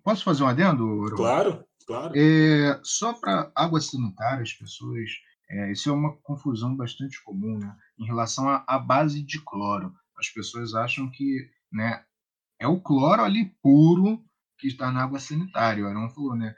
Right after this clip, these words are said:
Speaker 1: Hipo-, hipoclorito de sódio. Então, uma coisa é o cloro como substância, né?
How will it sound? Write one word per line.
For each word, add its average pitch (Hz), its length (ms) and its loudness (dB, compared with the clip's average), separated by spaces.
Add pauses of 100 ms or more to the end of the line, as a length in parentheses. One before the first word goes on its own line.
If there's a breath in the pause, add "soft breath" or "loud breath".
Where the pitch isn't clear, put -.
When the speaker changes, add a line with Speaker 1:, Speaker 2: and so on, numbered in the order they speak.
(160 soft breath)
Speaker 1:
Hipo-, 147 500 -4
hipoclorito 151 800 -2
de 156 100 -8
sódio. 107 540 -8
Então, 151 240 -10 (180)
uma 180 280 0
coisa 143 320 0
é - 20 0
o 151 140 2
cloro 117 580 -2
como 131 240 -2
substância, 117 800 -6
né? 147 240 -4